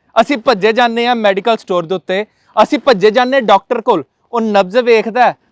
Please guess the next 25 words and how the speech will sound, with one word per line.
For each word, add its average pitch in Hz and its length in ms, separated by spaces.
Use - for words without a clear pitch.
ਹਾਰਟਬੀਟ 208 400
ਚੈੱਕ 220 280
ਕਰਦਾ 196 340
ਹੈ 175 80
ਅਤੇ 247 140
ਪੈਨ 254 340
ਚਲਾਉਂਦਾ 226 480
ਐਂ 190 840
ਕਰਕੇ 165 340
ਫਟਾਫਟ। 160 400
ਐਡੀ 240 280
ਪੱਟੀ - 320
ਕੱਢ 208 200
ਕੇ, 208 220
ਅ, - 20
ਜਿਹੜੀ 220 260
ਚਿੱਟ 233 320
ਹੈ 254 80
ਉਹ 233 80
ਦੇ 170 160
ਦਿੰਦਾ, 220 240
"ਭਾਈ 202 240
ਕਾਊਂਟਰ 202 360
ਤੇ 226 140
ਜਾਓ 190 260